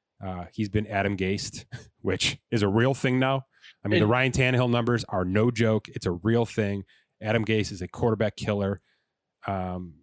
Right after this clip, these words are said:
Speaker 1: that Jets organization is a free agent killer. There's no question about it right now. And hopefully they're on the upswing. But acquiring Sam Darnold right now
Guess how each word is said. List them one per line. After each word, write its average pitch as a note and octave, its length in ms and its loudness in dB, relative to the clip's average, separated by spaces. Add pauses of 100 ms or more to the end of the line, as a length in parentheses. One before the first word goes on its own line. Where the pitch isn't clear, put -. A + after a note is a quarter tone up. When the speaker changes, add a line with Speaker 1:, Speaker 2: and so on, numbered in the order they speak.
(100)
Speaker 1:
that F#2+ 180 -6
Jets A2+ 220 2
organization G2+ 680 0
is F2 120 -2
a E2+ 60 -2
free G2 260 0
agent G#2+ 280 0
killer. G#2+ 280 0
There's F#2+ 160 0
no G2+ 80 0
question G2+ 340 -4
about G2 260 0
it G#2 40 -2
right G#2 180 -2
now. A2 200 -4
And F#2 600 -10
hopefully - 280 -4
they're F#2+ 140 -2
on F#2 100 -2
the F2+ 120 -6
upswing. G#2+ 460 -4
But F#2 200 -6 (1800)
acquiring F3+ 480 2
Sam C3 400 0
Darnold G#2 380 2
right G2+ 180 0
now F2+ 400 -4